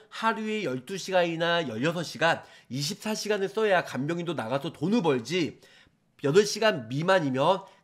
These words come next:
간병인은 절대 못 구해요. 근데 약관에는 어떻게 나와 있냐면 칠만 원 미만 시에 오십 프로, 이상이면 백 프로. 손해보험처럼 그렇게 나와 있는 게 아니고요. 단지 여덟 시간 이상을 써야 가입금의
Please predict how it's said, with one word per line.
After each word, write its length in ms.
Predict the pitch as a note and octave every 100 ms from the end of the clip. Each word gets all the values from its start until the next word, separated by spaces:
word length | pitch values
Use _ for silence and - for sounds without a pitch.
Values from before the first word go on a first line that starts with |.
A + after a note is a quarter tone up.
| -
간병인은 640 | - C3+ E3 F#3 F3 E3+
절대 320 | - E3+ E3+
못 260 | G#3 A#2 A#2
구해요. 540 | - B2 G2+ F#2+ F2 - _ _
근데 160 | E3
약관에는 520 | B2+ C3+ G#3+ A3+ G#3+
어떻게 280 | G3+ - F3
나와 160 | F3 D3
있냐면 460 | C3 B2 E3+ D3+ - - -
칠만 440 | - - G#3+ G#3+ G#3+
원 140 | F3+
미만 300 | B2+ C#3+ D#3
시에 160 | D3 D#3+
오십 360 | A#2+ B2+ -
프로, 180 | D3+ D3
이상이면 440 | A2 D3 D#3+ D3+
백 200 | B2+ B2+
프로. 400 | - D3+ A#2+ - _ _ _ _
손해보험처럼 720 | B3 B3 G#3 A3+ G#3 G#3 F#3
그렇게 180 | B2+ E3
나와 300 | B2 A2 C#3
있는 180 | F3+
게 80 | F3+
아니고요. 720 | C3 A2+ A#2 G2 C3 F#3 E3+ - _ _ _
단지 560 | - C3+ B2 E3 G3 G3 - -
여덟 280 | A#2 D#3 F#3+
시간 420 | - F#3+ F3 A2+
이상을 300 | B2 F#3+ F3+
써야 520 | - C#3 F3+ G3+ - - _ _ _ _ -
가입금의 800 | - C#3 D#3 - C#3 D#3 F3+